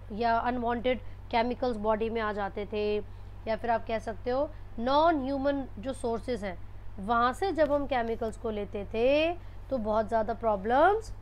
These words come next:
होती थी, ठीक है। But at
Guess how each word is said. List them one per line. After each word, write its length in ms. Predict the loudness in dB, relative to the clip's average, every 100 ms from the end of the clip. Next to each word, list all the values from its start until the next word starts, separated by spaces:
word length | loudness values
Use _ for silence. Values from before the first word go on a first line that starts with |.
| -6
होती 280 | -4 -6 -8
थी, 180 | -10 -12 -12 -12 -12 -12 -12 -14 -12 -12 -12
ठीक 200 | -10 4
है। 340 | 10 12 10 6 -8 -10 -10 -12 -10 0
But 320 | 2 2 0 -12 -14 -10 2
at 240 | 6 6